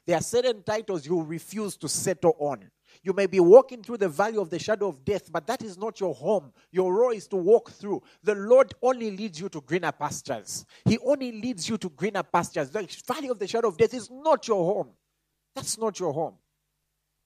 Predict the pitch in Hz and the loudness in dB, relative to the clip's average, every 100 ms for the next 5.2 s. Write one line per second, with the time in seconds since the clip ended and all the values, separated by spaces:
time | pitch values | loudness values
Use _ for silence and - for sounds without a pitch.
0 | _ _ _ _ _ _ 156 156 165 214 | _ _ _ _ _ _ 0 2 0 0
1 | 208 190 185 156 180 147 127 - 151 - | 0 0 -4 -10 -8 -6 -8 -6 -6 -6
2 | 123 110 143 123 131 165 143 156 - 214 | -8 -8 -10 -12 -6 -4 -4 -6 -6 -8
3 | 208 - 143 127 185 196 185 151 123 147 | -10 -10 -10 -6 -8 -8 -14 -14 -8 -6
4 | 151 147 143 - 190 - 143 - 156 147 | -4 -6 -8 -6 -6 -6 -10 -10 -14 -12
5 | 127 | -12